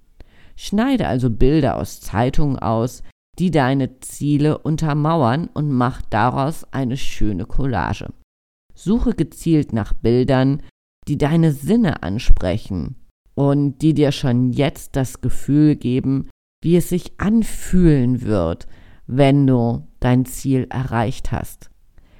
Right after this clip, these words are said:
Hänge die Collage an deinen Arbeitsplatz oder zu Hause an den Kühlschrank. Wichtig ist einfach nur, dass du dieses Bild so oft wie möglich vor Augen hast.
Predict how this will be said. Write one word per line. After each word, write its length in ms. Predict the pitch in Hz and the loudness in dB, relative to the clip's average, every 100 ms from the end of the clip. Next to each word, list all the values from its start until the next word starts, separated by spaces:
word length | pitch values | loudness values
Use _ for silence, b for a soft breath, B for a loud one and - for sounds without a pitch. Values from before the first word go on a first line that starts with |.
| _ - | _ -4
Hänge 340 | 175 226 226 | 0 2 2
die 100 | 180 | 0
Collage 760 | - 151 131 123 170 170 170 | 6 6 8 2 0 -2 -6
an 260 | - 131 - | -4 -6 -6
deinen 280 | 98 90 95 | -6 -6 -4
Arbeitsplatz 880 | 185 180 147 - - 123 131 - - | -4 -2 -6 -6 -6 -2 -4 -6 -10
oder 300 | - - - | -8 -8 -2
zu 180 | - | -2
Hause 360 | 98 95 110 - | 2 2 0 0
an 100 | 139 | 0
den 160 | 151 156 | 0 4
Kühlschrank. 680 | - 165 - 82 67 65 - b b b b b | 4 4 0 -4 -4 -8 -14 b b b b b
Wichtig 440 | - 240 - 214 185 | -4 -2 -2 -6 -8
ist 220 | - - | -8 -4
einfach 400 | 131 - 127 - | -2 2 2 4
nur, 320 | 123 127 127 B B B | 2 0 -2 B B B
dass 260 | 147 156 - | 0 0 0
du 140 | 151 | -4
dieses 460 | - 139 - 120 - | -2 -4 -6 -12 -14
Bild 440 | - 143 160 156 | 0 2 4 0
so 200 | - - - | -2 -4 0
oft 380 | 135 - - | 8 10 8
wie 100 | 180 | 0
möglich 640 | 175 143 127 - 156 147 - | 2 2 2 0 -4 0 4
vor 260 | - 113 - | 4 2 -2
Augen 340 | 131 - 98 | -4 -6 -8
hast. 340 | - - - | -10 -12 -20